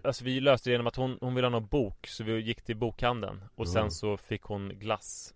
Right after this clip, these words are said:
Speaker 1: Pressbyrån har ju halva priset nu, så det är väldigt lätt att vara generös just
Speaker 2: Ja.
Speaker 1: nu.
Speaker 2: Ja.
Speaker 1: Eh, så, så det ordnar sig i alla fall. Och om det är nå-, om det är liksom f-, några föräldraskills som jag ska omsätta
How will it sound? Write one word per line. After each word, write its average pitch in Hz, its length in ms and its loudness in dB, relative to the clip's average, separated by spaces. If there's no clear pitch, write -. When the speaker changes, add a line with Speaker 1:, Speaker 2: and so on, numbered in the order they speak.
Speaker 1:
Pressbyrån 113 520 0
har 104 140 4
ju 101 180 2
halva 101 220 -2
priset 101 340 -6
nu, 95 100 -8
så - 120 -16
det - 20 -6
är 98 40 -4
väldigt - 400 -6
lätt 110 140 -2
att - 80 -18
vara 98 80 -18
generös 101 440 -8
just 92 200 -4
Speaker 2:
Ja. 92 80 0
Speaker 1:
nu. 92 60 -4
Speaker 2:
Ja. 110 80 0
Speaker 1:
Eh, 107 260 4
så, 151 200 4
så 151 140 0
det 170 80 10
ordnar 143 240 12
sig 147 120 8
i - 20 12
alla 135 100 12
fall. 120 260 8
Och 147 160 12
om 147 120 6
det 143 80 6
är 143 80 8
nå-, 151 300 8
om 147 100 6
det 147 60 4
är - 20 4
liksom 139 260 -2
f-, - 400 -10
några 156 280 8
föräldraskills 135 580 4
som 120 80 -4
jag 117 60 0
ska - 100 -6
omsätta 123 960 2